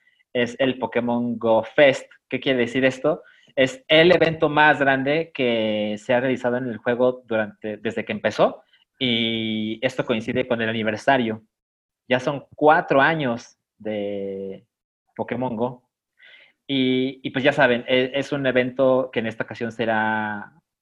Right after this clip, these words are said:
cien por ciento digital, es decir, antes sucedía en alguna ciudad del planeta, ahora vas a poder pagar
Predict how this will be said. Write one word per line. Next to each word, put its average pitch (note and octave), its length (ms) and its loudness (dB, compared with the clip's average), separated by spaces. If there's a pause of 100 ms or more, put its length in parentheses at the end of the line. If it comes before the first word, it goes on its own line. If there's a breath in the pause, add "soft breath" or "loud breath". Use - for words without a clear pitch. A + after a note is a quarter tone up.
(100)
cien B2+ 220 -8
por B2 120 0
ciento A#2+ 260 -6
digital, C#3+ 640 -2
es - 80 -8
decir, A#2+ 440 -4 (220 soft breath)
antes B2+ 260 -2
sucedía B2 560 -2
en A2+ 100 -4
alguna A#2 320 -2
ciudad A2 380 -4
del A#2 160 -4
planeta, C3 560 -4 (280 soft breath)
ahora A2 720 2
vas A#2 160 0
a A2+ 80 -6
poder A2+ 320 -2
pagar A#2 680 4